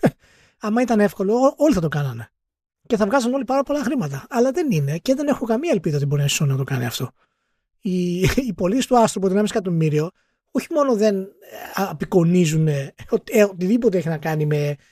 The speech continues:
οικογενειακό εύρος, σε θέματα, ας πούμε, του, ε, του, του penetration, έτσι, για να κάνεις, για να,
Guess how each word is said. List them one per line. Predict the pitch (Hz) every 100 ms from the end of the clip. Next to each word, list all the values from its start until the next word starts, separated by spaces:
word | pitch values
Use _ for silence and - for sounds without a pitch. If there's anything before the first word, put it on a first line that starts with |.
| _
οικογενειακό | - 190 165 170 165 143 156
εύρος, | 151 135 120 - - _ _ _ _ _
σε | -
θέματα, | 165 175 165 160
ας | 147
πούμε, | 185 160 160 151 - _ _ _
του, | - -
ε, | 165
του, | 151 - 165
του | -
penetration, | 175 156 143 185 170 - 180 - _ _ _ _ _
έτσι, | 220 202 202
για |
να | 196
κάνεις, | 190 277 294 -
για | 220
να, | 202 185 180